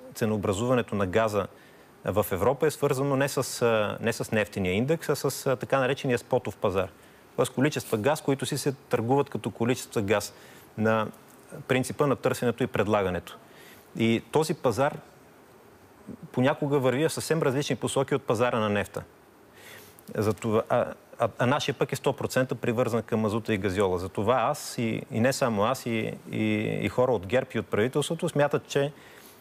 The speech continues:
в, в нашата формула е добре да вкараме не само нефт, а и спотов пазар. Само че за да стане това, трябва да се отвори ценовата формула.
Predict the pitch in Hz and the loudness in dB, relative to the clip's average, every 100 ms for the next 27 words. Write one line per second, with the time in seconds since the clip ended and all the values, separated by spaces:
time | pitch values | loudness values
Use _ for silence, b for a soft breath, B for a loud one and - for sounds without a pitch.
0 | B 104 104 - 135 - 123 139 123 - | B -2 0 -2 -8 -2 0 0 -4 0
1 | 120 117 110 147 117 104 135 117 - 127 | 0 2 2 0 0 0 0 0 0 0
2 | 131 117 123 147 - - 117 120 135 120 | 2 2 0 -2 -8 -4 -2 2 0 2
3 | 104 98 - - - 101 110 160 - - | 0 -2 -8 -18 -12 -2 0 0 -4 -18
4 | - - 139 139 - 131 117 117 - 92 | -20 -8 0 0 2 0 0 -4 -2 0
5 | 110 - - - B B B B - 120 | -2 -4 -18 -20 B B B B -2 0
6 | 120 117 92 87 - 139 190 - 95 92 | 0 -2 -4 -4 0 0 0 -2 0 0
7 | 117 160 - - 110 123 123 - 107 - | 0 -6 -18 -2 0 0 -2 -4 -6 2
8 | 120 131 160 226 - - 156 156 156 151 | 2 2 -4 -10 -12 -2 2 2 2 0
9 | 160 139 87 | 0 0 -2